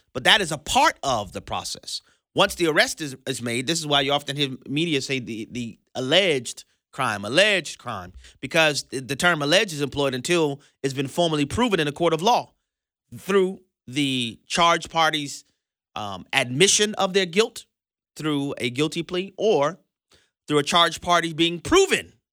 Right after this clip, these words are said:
of their criminal culpability, of their guilt in a court of law. So all of that is a part of it. And our society would be served, would be well served by having more communication. Like, hold up.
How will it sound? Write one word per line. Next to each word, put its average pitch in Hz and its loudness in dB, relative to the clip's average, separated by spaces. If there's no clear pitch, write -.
of 120 0
their 117 -2
criminal 127 -6
culpability, 101 -6
of 107 -10
their 110 -6
guilt 98 -10
in 113 -6
a 113 -4
court 107 -8
of 107 -6
law. 120 0
So 120 -6
all 220 4
of 196 -2
that 156 4
is 135 -4
a 127 -8
part 202 2
of 135 -4
it. 135 -10
And 147 -4
our 226 6
society 196 2
would 160 -2
be 156 -6
served, 190 0
would 165 0
be 165 -2
well 196 4
served 180 0
by 151 4
having 226 4
more 160 0
communication. 127 -6
Like, 113 -4
hold 240 2
up. - 0